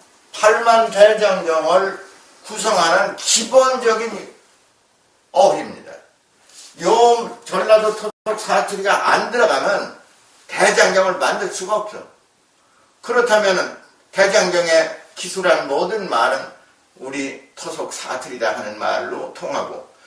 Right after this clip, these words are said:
토속 사투리는 즉 범어라는 말로 통하고 그래서 그걸 갖다 이제 다시 정리를 하다 보니까 아하,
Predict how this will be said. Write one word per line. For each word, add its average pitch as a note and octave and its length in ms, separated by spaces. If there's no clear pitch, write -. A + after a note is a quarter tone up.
토속 F3+ 320
사투리는 C3 560
즉 G3+ 280
범어라는 G#2+ 640
말로 C3+ 280
통하고 G2+ 520
그래서 C#3+ 680
그걸 A#2+ 360
갖다 A2+ 480
이제 A#2+ 160
다시 C#3+ 340
정리를 E3 600
하다 - 240
보니까 - 800
아하, D3+ 760